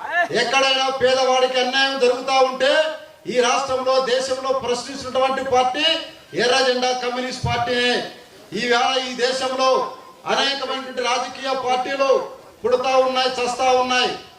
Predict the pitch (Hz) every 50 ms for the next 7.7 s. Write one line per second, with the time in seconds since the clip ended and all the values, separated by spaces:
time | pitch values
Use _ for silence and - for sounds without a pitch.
0 | - - - - - 269 277 277 277 277 277 277 269 269 277 269 262 254 - 254
1 | 262 262 254 247 254 262 254 - 277 277 269 269 262 262 269 269 269 254 202 -
2 | - - - - - - 160 214 - 277 262 262 262 269 269 254 247 247 254 254
3 | - - 254 262 262 262 254 247 - 277 262 262 254 247 - - 254 247 247 254
4 | 254 247 247 247 247 254 254 254 254 233 190 - - - - - - - - -
5 | 185 214 220 233 254 247 254 254 254 254 240 233 240 262 262 247 262 262 262 233
6 | 233 233 254 262 262 262 262 262 233 226 254 262 262 262 262 262 262 254 247 240
7 | 254 262 277 269 - 277 277 285 277 277 254 - - -